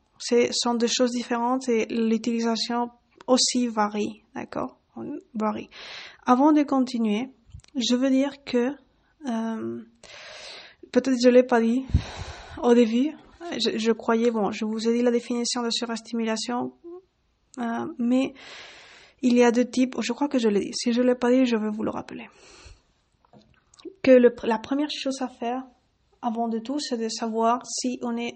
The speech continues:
surestimulé par, on, d'un point de vue endogène ou exogène. C'est-à-dire, endogène, c'est, on peut être surestimulé par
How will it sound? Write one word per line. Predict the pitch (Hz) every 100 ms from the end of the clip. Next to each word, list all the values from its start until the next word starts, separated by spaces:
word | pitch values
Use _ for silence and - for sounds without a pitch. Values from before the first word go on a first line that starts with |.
| 247
surestimulé | - - 254 254 254 247 240 240 240 254 - - - - _ _ _ _
par, | 247 233 226 - -
on, | 247 240 - - - _ - -
d'un | - 208 226 220
point | 226
de | 226
vue | 220 226 -
endogène | 233 226 240 233 247 302 - - - _ _ _
ou | 254 262 269 - _ _
exogène. | 233 - 233 214 - 294 294
C'est-à-dire, | - 214 226 - _ - - - - _
endogène, | - 254 262 262 294 311
c'est, | - 226
on | 214 220
peut | 233
être | 254 262
surestimulé | - 254 240 - 240 233 226 247 262 - - - - _ -
par | 226 233 -